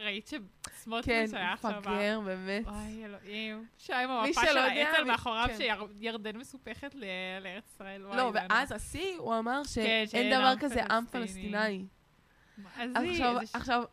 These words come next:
Speaker 2: סבבה, כאילו, אבל אתה נואם,
Speaker 1: כן.
Speaker 2: כאילו
Speaker 1: אתה, זה פשוט חסר היגיון לעשות דבר כזה, למה שתעשה את זה? זה פתטי, כאילו,
Speaker 2: זה
Speaker 1: זה
Speaker 2: פ-,
Speaker 1: לא
Speaker 2: זה פשוט
Speaker 1: זה משנה אם אתה חושב ככה, כאילו,
Speaker 2: כן, יש לך
Speaker 1: אין לך
Speaker 2: אחריות,
Speaker 1: בסיס,
Speaker 2: תעמוד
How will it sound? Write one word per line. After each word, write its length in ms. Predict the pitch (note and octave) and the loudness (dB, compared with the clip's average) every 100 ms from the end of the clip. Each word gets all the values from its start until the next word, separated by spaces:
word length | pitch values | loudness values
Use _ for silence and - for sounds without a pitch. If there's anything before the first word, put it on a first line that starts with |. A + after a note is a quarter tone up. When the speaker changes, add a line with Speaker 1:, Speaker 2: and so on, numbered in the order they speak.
| - | -14
Speaker 2:
סבבה, 540 | - A#3 C4 C#4 G#3+ G#3 | -10 0 4 6 4 2
כאילו, 440 | - A3 G#3 G#3 G#3 | -2 0 2 2 0
אבל 200 | G3 G3+ | 0 0
אתה 280 | G3+ G#3+ G3 - _ _ _ _ - _ - _ _ - | 0 -2 -4 -10 _ _ _ _ -20 _ -20 _ _ 0
נואם, 680 | A3+ - A3+ B3 C4+ C4+ C4+ _ _ _ _ | 0 2 2 2 2 -2 -6 _ _ _ _
Speaker 1:
כן. 280 | - A3+ A3 F#3+ | -8 -4 -4 -4
Speaker 2:
כאילו 600 | G3+ A3+ A3 G#3+ G#3+ G#3+ G3+ | -2 2 2 2 0 -2 -4
Speaker 1:
אתה, 140 | C#4 C4+ - - A3+ - A#3+ | 0 0 0 -20 -20 -20 -14
זה 200 | A#3 B3+ G#3+ - | -2 -2 -2 -10
פשוט 260 | - - | -12 -4
חסר 500 | - E4+ - - C4 D4 | 2 2 0 4 4 6
היגיון 600 | C4 A#3+ A3 A#3+ C#4+ C4 | 2 0 2 4 4 4
לעשות 420 | A#3+ A#3 - B3 | 2 0 -4 -4
דבר 320 | A3+ G3+ A3 B3+ | -2 2 2 0
כזה, 240 | C#4+ A#3 F3+ | -6 -6 -2
למה 180 | F#3+ | -2
שתעשה 460 | B3+ - F#4 - D4+ | -2 -6 -8 -2 -2
את 60 | B3+ | -2
זה? 40 | F#3 | -6
זה 60 | F#3+ _ - - - - | -10 _ -20 -20 -20 -14
פתטי, 640 | - G#3 _ B3 C4+ - C#4 - | -10 -10 _ -4 -4 -6 -10 -10
כאילו, 360 | G#3 G3+ G3 G3 | -10 -8 -8 -4
Speaker 2:
זה 80 | |
Speaker 1:
זה 80 | A3 | 0
Speaker 2:
פ-, 160 | G3 G3 | 0 0
Speaker 1:
לא 120 | G#3+ | 0
Speaker 2:
זה 80 | B3 | 0
פשוט 340 | B3 D#4+ F4 | 0 -2 -2
Speaker 1:
זה 60 | - | -4
משנה 180 | C4 F4+ | -2 0
אם 120 | F4+ | 2
אתה 120 | F4+ | 0
חושב 400 | - D4 - D4+ E4+ | -2 -6 0 2 2
ככה, 360 | - F#3+ F#3 G3 | 0 -2 -2 -8
כאילו, 520 | - A3 G#3 G#3 G#3 - - | -6 -6 -4 -4 -8 -12 -4
Speaker 2:
כן, 100 | F4 | 0
יש 180 | C#4 C4+ | 4 4
לך 80 | - | 4
Speaker 1:
אין 80 | E4+ | 2
לך 40 | |
Speaker 2:
אחריות, 420 | C#4+ C4 B3 A#3+ B3 | 4 4 6 4 2
Speaker 1:
בסיס, 140 | - | 4
Speaker 2:
תעמוד 380 | A#3 A3+ A#3 | 6 8 8